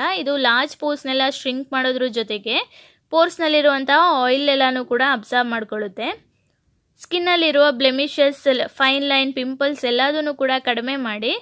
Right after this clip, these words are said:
ಸ್ಕಿನ್ ಸ್ಮೂತ್ and ಎನರ್ಜೆಟಿಕ್ ಆಗಿಡೋದಕ್ಕೆ ಇದು ಹೆಲ್ಪ್ ಮಾಡುತ್ತೆ. ಸನ್ನಿಂದ ಆಗಿರುವಂತಹ ಡ್ಯಾಮೇಜ್ನೆಲ್ಲದನ್ನು ಕೂಡ ರಿಪೇರ್ ಮಾಡಿ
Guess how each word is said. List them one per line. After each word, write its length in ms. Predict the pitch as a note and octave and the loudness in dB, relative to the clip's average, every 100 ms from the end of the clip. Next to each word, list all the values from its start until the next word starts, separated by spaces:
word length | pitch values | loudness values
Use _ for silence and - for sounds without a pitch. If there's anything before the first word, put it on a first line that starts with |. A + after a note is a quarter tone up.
| - _ _ | -12 _ _
ಸ್ಕಿನ್ 340 | - D#4+ D#4 D#4 | -8 -4 0 -2
ಸ್ಮೂತ್ 440 | D4+ C#4+ D4 D4 | -2 -2 -2 0
and 200 | C#4+ C4+ | -2 0
ಎನರ್ಜೆಟಿಕ್ 600 | B3+ C4 D4 D4+ C#4+ A#3+ | -2 -2 -2 -4 -8 -4
ಆಗಿಡೋದಕ್ಕೆ 760 | B3 A#3 A3+ A3+ G#3 G3+ D4+ F4+ | -4 -2 -2 -4 -6 -4 -2 0
ಇದು 160 | C4 | -2
ಹೆಲ್ಪ್ 300 | B3+ A#3 A3+ | -2 -4 -4
ಮಾಡುತ್ತೆ. 680 | A#3 G#3 G3+ - C4+ A4 _ _ _ _ _ _ _ | -6 -8 -10 -8 -6 -8 _ _ _ _ _ _ _
ಸನ್ನಿಂದ 500 | - E4 D#4 F4 F#4 G4 | -4 0 0 -2 2 4
ಆಗಿರುವಂತಹ 760 | E4+ D4 D4 C#4+ C4 B3+ C#4 D4+ | 4 2 2 0 0 -2 0 -2
ಡ್ಯಾಮೇಜ್ನೆಲ್ಲದನ್ನು 1160 | A#3+ A#3 B3 C#4+ C#4 C4+ A#3+ B3 C4+ C#4 C4+ C4 | 0 -2 0 -2 -2 -4 -2 0 0 0 -2 -6
ಕೂಡ 180 | B3 B3 B3+ - _ _ A#3+ | -4 -4 -4 -12 _ _ -2
ರಿಪೇರ್ 400 | B3 B3 D4+ D#4+ | -2 2 2 2
ಮಾಡಿ 680 | B3+ A3+ G#3+ D4+ A4+ - | -2 -4 -4 -6 -8 -20